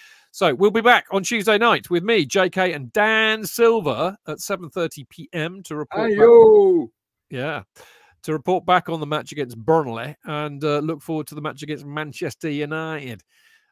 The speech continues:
Speaker 1: Uh, so there you go. Um, that's probably all you need to know. Uh, now, you can,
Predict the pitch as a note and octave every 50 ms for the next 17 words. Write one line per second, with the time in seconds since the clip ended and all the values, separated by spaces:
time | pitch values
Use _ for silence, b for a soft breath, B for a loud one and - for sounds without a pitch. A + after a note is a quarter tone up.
0 | _ - D3 C#3+ C#3 C3 - D3+ C#3 D3 D3 C#3 C3 D3 C3+ C3+ - - D#3+ D#3
1 | D#3+ D#3 D#3 D#3 D3 _ _ _ _ _ _ _ _ - - _ _ _ _ _
2 | _ - - G3 F#3+ F3+ - - - G#3+ G3+ F3+ F3+ F3 D#3 F3+ F3 F#3+ F3 E3+
3 | D#3+ E3 D#3+ D#3 B2+ - D3+ C#3 B2+ A2 F#2 E2+ F#2+ - - E3 D3 D3+ D3 E3
4 | E3+ E3+ D3+ C#3 C#3 C3 - C#3+